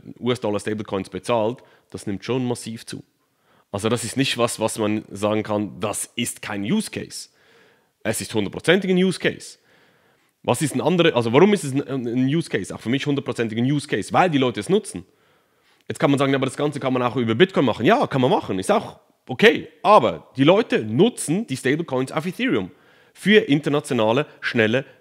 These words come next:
Bezahlmöglichkeiten. Ich musste das auch schon mal machen, ähm, anderes Thema,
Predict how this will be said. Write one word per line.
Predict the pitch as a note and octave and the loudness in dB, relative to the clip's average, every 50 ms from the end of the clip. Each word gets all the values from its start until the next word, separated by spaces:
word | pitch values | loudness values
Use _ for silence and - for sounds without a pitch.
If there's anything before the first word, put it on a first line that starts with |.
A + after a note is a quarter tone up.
| - | -10
Bezahlmöglichkeiten. | - - - B3 B3+ B3 A3+ F3+ C#3+ B2+ - - A#2+ G#2+ G2 - F#2 F2 - | -6 0 2 2 2 2 2 0 0 -2 -2 -4 -6 -6 -6 -6 -8 -10 -8
Ich | - C#3+ - | -6 -6 -2
musste | E3+ E3 D3+ - C3 | -2 -2 -2 -2 -4
das | A#2 G#2+ - | -4 -4 -4
auch | - B2 E3+ F3+ | -2 -2 -2 0
schon | - - F#3 | 0 -2 0
mal | F#3 F3+ | 0 2
machen, | D#3 G#2+ A#2+ C#3 - E3+ F#3+ G#3+ - - - - - - - - - - | 2 2 2 0 0 -4 -6 -6 -8 -16 -20 -20 -20 -20 -20 -14 -4 2
ähm, | A2 A#2 A#2+ A#2 A#2 A2+ A2 - - | 4 6 6 6 4 2 -2 -2 0
anderes | A#2 C#3 E3+ F3+ G3+ F#3 - | 0 2 2 2 2 0 0
Thema, | - A#2 A#2 B2 D3 F3+ A3+ | 0 2 2 2 2 0 -2